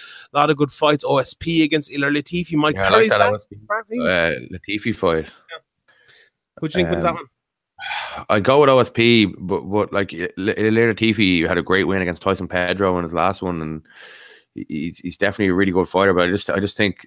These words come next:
Speaker 2: th-, O S P ends up, like, you know, that split decision against Oezdemir. Like, people at the time were like, "Oh, maybe O S P isn't as good as we thought he is," but thought he was. But then you look back at, at what Oezdemir's done since, and you think, "Oh, well, maybe,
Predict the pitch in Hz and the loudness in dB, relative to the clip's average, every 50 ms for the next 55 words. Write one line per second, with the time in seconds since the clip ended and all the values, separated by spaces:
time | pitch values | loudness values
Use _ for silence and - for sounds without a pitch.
0 | _ 67 67 - - - - 95 98 98 - - 101 95 92 87 82 90 92 90 | _ -20 -18 -18 -14 -8 -4 -2 -2 -2 -2 -2 -2 0 0 0 0 -2 -4 -6
1 | 90 - _ - - 95 87 - 98 90 87 80 95 95 - - - 110 101 - | -8 -12 _ -12 -8 -8 -6 -4 -4 -4 -4 -4 -6 -8 -8 -4 -2 -2 -2 -2
2 | 85 - 104 98 92 98 95 87 90 90 - - - - 92 104 101 92 101 95 | -2 0 0 0 2 0 -2 -2 -2 -2 -4 -8 -8 -2 0 0 0 0 0 0
3 | 95 90 90 90 87 78 80 85 - - 104 98 90 90 85 - 90 - 90 90 | 0 2 2 2 2 2 0 -2 -2 -2 -2 0 0 0 -2 -2 -4 -2 0 0
4 | 92 90 90 85 80 73 78 82 82 80 82 82 82 82 73 - _ _ - - | 0 2 2 0 0 0 2 2 2 2 2 2 2 0 -2 -4 _ _ -20 -20
5 | - - - - - 82 87 82 87 85 87 85 - - 92 87 87 85 90 92 | -20 -20 -18 -10 -4 -2 0 2 2 2 2 2 0 0 0 0 0 0 -2 -4
6 | 80 82 90 87 80 85 78 - 92 87 92 92 92 90 87 82 76 - 80 73 | -4 -2 -4 -4 -4 -4 -6 -2 0 0 2 2 2 2 2 0 -2 -4 -8 -8
7 | - _ _ - - - 98 95 95 98 98 95 90 92 82 87 85 92 92 92 | -10 _ _ -20 -14 -6 -2 0 0 2 2 2 2 0 -2 -4 -4 -2 -2 0
8 | 92 87 80 _ _ _ _ _ _ _ _ - - 90 90 - - 87 87 95 | 0 -2 -4 _ _ _ _ _ _ _ _ -4 0 0 0 0 0 0 -2 -2
9 | - - 101 87 78 - - 85 82 78 - 82 87 85 80 82 95 92 - 90 | -2 -2 -4 -4 -4 -2 -4 -2 -2 -2 -2 -2 -2 0 2 0 0 0 -2 -2
10 | 90 90 90 80 - 87 85 87 - - 87 90 90 82 - - 85 85 76 67 | -2 -2 -2 -2 -2 -4 -6 -6 -6 -4 -4 -4 -4 -6 -8 -8 -8 -6 -6 -6
11 | 76 90 80 78 - 73 76 80 76 73 62 53 80 80 80 82 76 85 82 78 | -6 -8 -8 -8 -6 -6 -4 -4 -4 -6 -6 -6 -4 -2 -2 -2 -2 -2 -4 -6
12 | _ | _